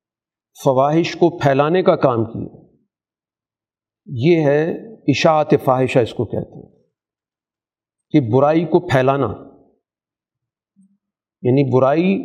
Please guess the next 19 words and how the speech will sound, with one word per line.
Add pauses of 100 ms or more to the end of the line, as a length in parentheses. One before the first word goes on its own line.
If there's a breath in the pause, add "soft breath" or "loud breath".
(1300)
نہ
کی
جائے
لیکن
اس (100)
برائی
کا
چرچا
کیا
جائے، (840)
تو
یہ (440)
فاحشہ
سے
بھی
زیادہ
بدترین
جرم
ہے۔